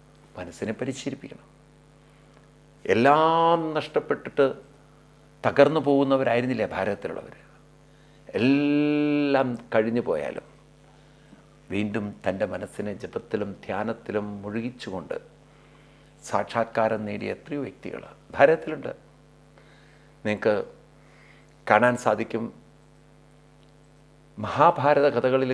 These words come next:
കാണാൻ സാധിക്കും, തൻ്റെ കുലം മുഴുവൻ തമ്മിൽ തല്ലി തകരുമ്പോഴും ധ്യാനനിരതനായിട്ടിരിക്കുന്ന കൃഷ്ണൻ്റെ കഥ നിങ്ങൾക്ക് ഭാഗവത്തിൽ കാണാം. എല്ലാം നശിച്ചു പോയാലും, എല്ലാം നഷ്ടപ്പെട്ടു പോയാലും, തന്നെ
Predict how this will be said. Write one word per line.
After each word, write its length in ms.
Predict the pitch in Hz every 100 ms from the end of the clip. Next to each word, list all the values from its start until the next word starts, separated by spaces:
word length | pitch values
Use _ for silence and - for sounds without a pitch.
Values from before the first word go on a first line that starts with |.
| 127
കാണാൻ 240 | 113 120 127
സാധിക്കും, 380 | - 117 117 - - - - - _ - - - _ - - - - - - - -
തൻ്റെ 180 | 107 120 -
കുലം 220 | 120 123 127
മുഴുവൻ 280 | 123 120 117 117
തമ്മിൽ 220 | 110 123 -
തല്ലി 200 | 113 117 -
തകരുമ്പോഴും 580 | 104 113 113 110 107 107 - - - - - - -
ധ്യാനനിരതനായിട്ടിരിക്കുന്ന 1160 | - 107 117 113 110 110 107 107 107 104 - 101 98
കൃഷ്ണൻ്റെ 320 | - - 113 107
കഥ 120 | 107 98
നിങ്ങൾക്ക് 220 | 101 98 95
ഭാഗവത്തിൽ 400 | 98 107 117 - -
കാണാം. 240 | 113 113 - - - _ - - - - - - - - - - - - - - -
എല്ലാം 500 | 107 143 170 180 196 190 180
നശിച്ചു 340 | - - - 131
പോയാലും, 400 | 107 92 - - - 104
എല്ലാം 520 | 135 165 190 196 196 180
നഷ്ടപ്പെട്ടു 460 | 151 - - - 120
പോയാലും, 340 | 98 - - - - - - - - - - - - - - -
തന്നെ 240 | 110 107